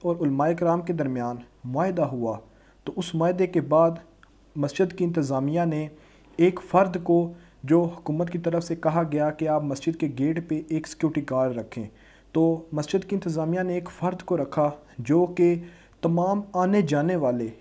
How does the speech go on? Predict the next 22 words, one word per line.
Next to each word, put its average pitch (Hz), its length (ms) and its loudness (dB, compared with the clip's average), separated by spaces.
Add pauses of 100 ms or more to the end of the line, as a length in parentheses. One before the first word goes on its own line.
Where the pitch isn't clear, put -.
यानी 147 260 0
कि 180 120 2
जो 170 160 -2
मस्जिद 170 320 -4
के 180 180 -8
अंदर 180 360 -2
आते 175 300 0
हैं 208 280 0
और 156 200 -2
जो 170 160 4
वापस 143 420 0
जाते 135 340 0
हैं, 139 220 -2 (320)
सब 214 300 -2
को 196 360 2
सैनिटाइज़र 165 580 2
से 170 160 -2
उनके 170 320 -2
हाथ 151 440 -2 (180)
वॉश 131 280 2
कराता 120 380 -4
है, - 180 -10